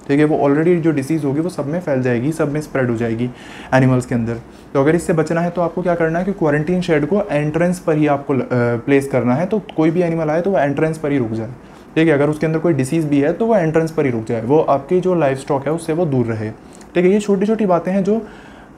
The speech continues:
बहुत बड़ा economical loss होने से बचा देती हैं, अगर कभी भी ये चीज़ें याद रहें आपको तो।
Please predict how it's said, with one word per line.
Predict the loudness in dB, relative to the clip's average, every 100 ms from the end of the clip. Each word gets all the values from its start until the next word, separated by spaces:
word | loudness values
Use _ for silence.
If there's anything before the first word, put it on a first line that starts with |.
| -12 -2
बहुत | 2 4 2 2
बड़ा | 2 2
economical | 0 -2 -2 -2 0 2
loss | 4 2 0
होने | -4 0 0
से | 0 0
बचा | 0 0 0
देती | -2 -2 -4
हैं, | -4 -8 -2
अगर | 0 2 2 0
कभी | -2 -2 -2
भी | 0 0
ये | 0
चीज़ें | -2 -2 -2
याद | 0 0
रहें | -2 -2 -4
आपको | -4 -8 -8
तो। | -6